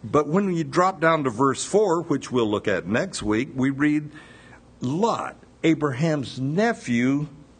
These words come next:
goes with him out of the land of Ur. Leaving Ur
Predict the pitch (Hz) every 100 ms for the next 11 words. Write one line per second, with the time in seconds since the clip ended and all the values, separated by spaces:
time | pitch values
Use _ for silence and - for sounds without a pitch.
0 | - 107 151 147 131 - 123 202 233 -
1 | 127 120 127 139 - - - - - -
2 | - - - 131 117 113 113 113 107 104
3 | 98 92 80 62 65 - - - - -
4 | - - - - - - - - 160 226
5 | 247 220 214 214 - - 185 143 123 139